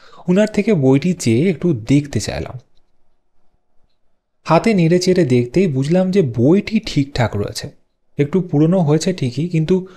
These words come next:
বইটি যে নষ্ট হয়ে গিয়েছে বা পোকায় খেয়ে নিয়েছে এমনটা কিন্তু নয়। কিন্তু দোকানদার বইটিকে বিক্রি করবেন না।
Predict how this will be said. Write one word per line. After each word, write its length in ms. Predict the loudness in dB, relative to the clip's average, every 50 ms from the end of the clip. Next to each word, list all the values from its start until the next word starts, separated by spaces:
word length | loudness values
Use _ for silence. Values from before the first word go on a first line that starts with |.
| -20 _ _ -20 _ -4
বইটি 360 | 0 2 2 2 2 0 0
যে 140 | 2 2 2
নষ্ট 400 | 2 2 0 0 -2 -4 -4 -4
হয়ে 260 | -2 0 2 0 0
গিয়েছে 340 | 0 2 0 0 0 0 -2
বা 140 | 0 0 0
পোকায় 440 | 0 0 0 0 2 2 0 0 0
খেয়ে 260 | -2 -4 -4 -4 -2
নিয়েছে 440 | -2 -2 -2 -2 -2 -4 -6 -6 -6 -14 -18 -18 -18 -20 -14 -6
এমনটা 460 | -2 0 2 4 4 4 4 2 0
কিন্তু 320 | 0 0 -2 -2 -2 -2 -4
নয়। 200 | -4 -6 -10 -12 _ _ _ _ _ -20 _ _ _ _ _ _ _ _ _ _ _ _ _ _ _ _ _ _ _ -20 -20 -20 _ _ _ _ _ _ _ _ _ _ _ _ _ _ _ _ _ -4
কিন্তু 260 | -2 0 2 2 4
দোকানদার 640 | 4 4 4 4 2 0 2 2 2 0 0 -2 -4
বইটিকে 540 | -4 -2 0 0 0 0 -2 -2 -2 -2
বিক্রি 420 | -2 -2 -2 -2 -4 -4 -2 -6 -4
করবেন 360 | -2 -2 -4 -4 -4 -8 -12
না। 160 | -12 -14 -16